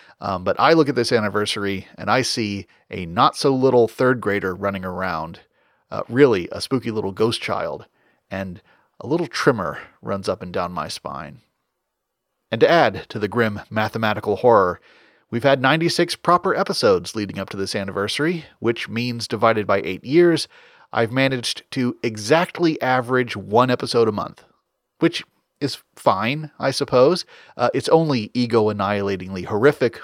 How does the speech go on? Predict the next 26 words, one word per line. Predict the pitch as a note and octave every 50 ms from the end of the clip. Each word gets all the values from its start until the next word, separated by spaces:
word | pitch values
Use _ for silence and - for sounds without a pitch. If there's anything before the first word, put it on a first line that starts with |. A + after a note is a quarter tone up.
| - -
when | - A#2 A2+ G#2+
compared | - A2 - - A2 G2 F#2+ F#2+ F#2+
to | - G2+
my | F#2+ F2+ F#2+ -
original, | - F#2+ G2+ B2 C3+ A#2+ B2 A#2+ A2+ G2+ G2+ F#2+ - _ - - _ _ _ -
uh, | - - -
and | G#2 G2+ F#2+ G2 - - _ _ _
ongoing | - G#3+ A#3 G3 C#3+ A#2+ A#2 A2 A2+ A2 G#2+ G#2+ - - A2+
goal | A2 A#2+ A2 G2 G#2
for | - - A2+
the | G2+ G#2
show, | - - A#2 G#2 G2 F#2+ F2+ - - - - - - _ _
uh, | - A2+ A2
which | G#2+ A2 A2 -
would | A#2+ G#2+
have | G#2 -
had | G#2+ G#2 F#2+
us | F#2+ F2+ -
at | F#2+ F#2 - - G#2+ G#2+
double | G2+ D3 E3 D#3 C3+ A#2
that | G2+ G2 F#2 F2
number | G#2 G2+ F#2+ F#2 F#2 F2+
of | F#2 G#2
episodes | E2+ - - - - - - - -
by | - - D#2+
now. | - - E2 - - -